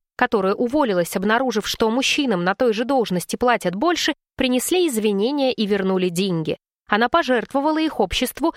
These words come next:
Фоссет, благотворительной организации, названной в честь суфражистки Милисент Фоссет.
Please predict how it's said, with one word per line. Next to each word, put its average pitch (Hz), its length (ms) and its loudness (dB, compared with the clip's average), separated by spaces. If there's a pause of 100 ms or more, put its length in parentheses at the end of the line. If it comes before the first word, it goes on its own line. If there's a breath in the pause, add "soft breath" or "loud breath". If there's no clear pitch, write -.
Фоссет, - 600 -2 (160)
благотворительной 208 720 0
организации, 208 720 0
названной 214 480 0
в - 80 -8
честь - 380 -2
суфражистки 220 880 -2 (200 loud breath)
Милисент 220 640 0
Фоссет. - 580 -4